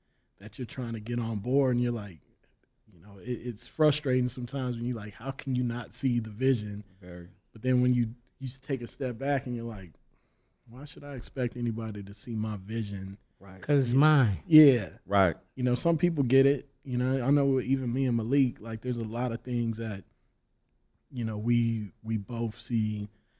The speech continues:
Speaker 1: eye to eye on, but then there's, the beautiful part is the things that we don't see
Speaker 2: Yeah, that's the
Speaker 1: eye
Speaker 2: great
Speaker 1: to eye
Speaker 2: part.
Speaker 1: on. But you have to be, arrive at, it, at each other's space to be like, "Okay, I might not see it, but I trust, you know, what,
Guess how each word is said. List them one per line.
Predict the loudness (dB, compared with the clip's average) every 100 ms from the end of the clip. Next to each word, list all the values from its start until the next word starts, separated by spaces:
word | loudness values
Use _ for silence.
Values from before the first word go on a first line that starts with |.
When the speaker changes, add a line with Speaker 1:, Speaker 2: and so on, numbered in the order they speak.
| _ -6
Speaker 1:
eye | -2 -2
to | -2
eye | 0 2 0
on, | 0 -4 -6 -8 _
but | -8
then | 0 2
there's, | 2 0 -4 -10 _ _ _ _ _ _
the | 0
beautiful | 10 10 10 -2
part | -4 -2 0
is | -2
the | -6
things | -4 0 0
that | 0
we | -2
don't | -2 -2 -4 -4
see | -8 -8 -10 -12 _ -10
Speaker 2:
Yeah, | -8
that's | -8 -10
the | -4
Speaker 1:
eye |
Speaker 2:
great | 2 2
Speaker 1:
to |
eye | 2 0
Speaker 2:
part. | -2
Speaker 1:
on. | -4 -6 -8 -14 _ _ _ -4
But | 0
you | 4
have | 4 4
to | -2
be, | -10 -8
arrive | -4 2 4 4 4
at, | 2 -2
it, | -4
at | -8 -8 -2
each | -2 -2 2
other's | 2 2 -2
space | 0 4 4 4 -2
to |
be | -4 -4
like, | -4
"Okay, | -6 -6 -6 -6 -8 _ _ _ _ -4
I |
might | 0 2
not | 2 0
see | 2 2
it, | 2 2
but | 0 -2 -6 _ _ -12
I |
trust, | -10 -2 0 0 -4 -12 _ _ _
you | -4
know, | -2 -2 -6 -12 _ _ _
what, | -6 -6